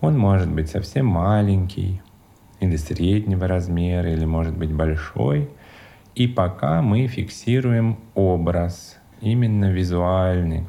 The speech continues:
какое-то представление себе такого светящегося шарика. В метамедитацию мы заходим в итоге через ощущение, но начать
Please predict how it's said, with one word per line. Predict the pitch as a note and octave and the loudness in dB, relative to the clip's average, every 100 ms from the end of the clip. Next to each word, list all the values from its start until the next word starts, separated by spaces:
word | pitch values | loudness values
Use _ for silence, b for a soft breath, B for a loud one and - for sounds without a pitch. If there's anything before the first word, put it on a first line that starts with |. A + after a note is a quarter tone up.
| - | -10
какое-то | F#2+ F2 F2 - | -8 -8 -8 -8
представление | - E2 - - D#2+ D#2+ G2+ C#3 C#3 A2 | -8 -8 -6 -4 -2 0 0 0 -2 -4
себе | G#2+ - F#2 G2+ | -6 -6 -2 -2
такого | A2 - - G2 F#2+ | -2 -8 -6 -4 -2
светящегося | - G2+ F#2 F2 F2+ - F#2+ - | -4 -8 -6 -6 -8 -8 -10 -8
шарика. | F#2+ - F2 - - - - - - - - B B B B B B B B - - _ _ - - - - | -10 -8 -8 -8 -12 -20 -20 -20 -20 -20 -20 B B B B B B B B -20 -20 _ _ -20 -20 -20 -8
В | - | -2
метамедитацию | F#2 G2 F2+ - E2+ F#2 F#2+ F2 D#2+ - - | 2 2 0 -2 0 0 0 0 -2 -4 -4
мы | F2 | -2
заходим | E2+ F2 - F2+ E2 F2 F2+ - - - | 0 -2 -2 -2 -2 -4 -8 -12 -20 -10
в | - | -6
итоге | E2+ - F2 E2 F2 | -4 -2 -2 -2 -6
через | - F#2+ F2 E2+ | -6 -2 -2 -2
ощущение, | E2+ - - - - C#3+ F#3 F3 C#3+ | -6 -8 -8 -8 -2 0 2 2 0
но | A2 F#2+ G2+ F2 | 0 2 2 2
начать | F2 E2+ E2+ - G2 B2 D#2 D2+ | 2 0 -2 -4 -2 0 0 -4